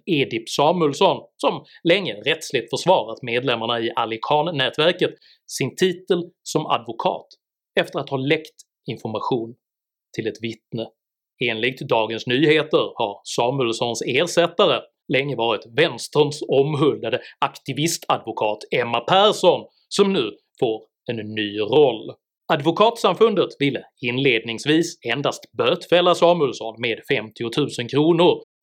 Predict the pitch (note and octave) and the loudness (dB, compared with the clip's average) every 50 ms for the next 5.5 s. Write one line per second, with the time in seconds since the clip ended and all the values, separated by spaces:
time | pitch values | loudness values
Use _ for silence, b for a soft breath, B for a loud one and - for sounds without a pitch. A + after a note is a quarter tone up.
0 | A#3+ G#3+ G#3+ G#3+ - _ _ _ F#3+ G3+ A#3+ A#3 - - - C#3 A#2 G#2 - - | 2 2 2 2 -2 _ _ _ 2 2 2 2 -2 -6 -4 -4 -4 -6 -6 -12
1 | - - A2 A2 - _ _ _ _ _ _ B2 B2+ B2 B2 - - - C#3 A2 | -16 -16 -16 -18 -20 _ _ _ _ _ _ -2 0 0 0 -2 -2 -2 -2 -2
2 | A2 G#2+ - - - F3 F3+ F3+ F3 - - _ - D3 C3 - - B2+ A#2 - | -2 -6 -6 0 2 2 2 2 -2 -8 -14 _ -4 -4 -4 -2 -4 -6 -6 -6
3 | - - C3+ B2+ C3 C#3+ C#3+ A#2+ G2+ - - _ _ - F3 G3+ A3 F3 E3+ D3+ | -6 -4 -2 0 0 0 -2 -4 -6 -10 -14 _ _ -2 -2 -2 2 2 2 2
4 | F3+ G3 F3+ E3 D3 - G2 - - - - B2 A#2 - C#3 A2+ A#2+ A#2+ A#2 B2 | 4 4 4 2 2 0 -6 -8 -10 -10 -8 -8 -6 -4 -4 -4 -2 -4 -2 -4
5 | G#2+ - - - - - C#3 A#2 A2+ - | -6 -6 -8 -12 -6 -4 -4 -4 -4 -8